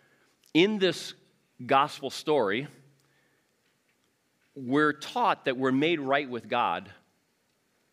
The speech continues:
through Jesus, and only through Jesus. And that when we're made right with God through Jesus, we're in a relationship with God, and we're in a relationship with Jesus.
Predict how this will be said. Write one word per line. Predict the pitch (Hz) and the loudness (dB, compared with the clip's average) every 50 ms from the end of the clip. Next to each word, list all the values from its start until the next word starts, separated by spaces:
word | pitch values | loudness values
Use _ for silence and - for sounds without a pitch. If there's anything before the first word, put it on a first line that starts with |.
| _ _ | _ _
through | - - 135 135 | -6 -4 -4 -4
Jesus, | 120 135 196 226 185 104 73 - - - - _ _ _ _ _ _ _ _ _ _ _ _ _ _ _ _ _ _ _ _ _ _ _ _ _ _ _ _ _ | -2 -4 -4 -4 -6 -8 -12 -14 -16 -16 -18 _ _ _ _ _ _ _ _ _ _ _ _ _ _ _ _ _ _ _ _ _ _ _ _ _ _ _ _ _
and | 113 120 | -2 0
only | 143 180 240 247 185 | 2 2 2 0 -2
through | - 117 101 | -6 -10 -12
Jesus. | 82 90 82 76 80 71 - - - _ _ _ _ _ _ _ _ _ _ _ _ _ _ _ _ _ _ _ - | -12 -14 -14 -16 -18 -20 -20 -20 -20 _ _ _ _ _ _ _ _ _ _ _ _ _ _ _ _ _ _ _ -2
And | 123 131 127 123 117 | 0 0 0 2 2
that | 139 135 127 - - | 2 2 0 -2 -6
when | 127 135 135 131 | -4 -2 -2 0
we're | 131 131 | 0 0
made | 131 139 147 131 | 2 0 0 -2
right | 120 117 127 143 180 180 | -2 0 0 0 0 0
with | 170 147 131 110 | -4 -8 -6 -2
God | 113 107 101 104 101 | -2 -2 -2 -2 -4
through | - 120 104 | -6 -10 -10
Jesus, | 90 98 95 92 95 117 110 - - | -10 -10 -12 -10 -12 -14 -14 -10 -6
we're | 117 123 131 | -4 -4 -2
in | 120 131 123 | -2 0 -2
a | 127 127 | -2 0
relationship | 123 131 131 127 143 180 202 - - 131 113 - - 110 - - | -2 -2 0 0 0 0 0 -2 -6 -6 -6 -6 -6 -6 -6 -8
with | 98 85 - | -12 -10 -8
God, | 92 80 78 87 95 113 120 | -6 -4 -2 -4 -4 -6 -8
and | - 101 98 | -12 -10 -8
we're | 95 101 104 | -6 -6 -6
in | 101 104 | -6 -6
a | 98 | -6
relationship | 95 92 90 90 - - - - - | -6 -8 -8 -10 -12 -14 -14 -14 -14
with | 135 | -12
Jesus. | - 226 269 254 - - - - | -12 -10 -10 -12 -12 -16 -20 -20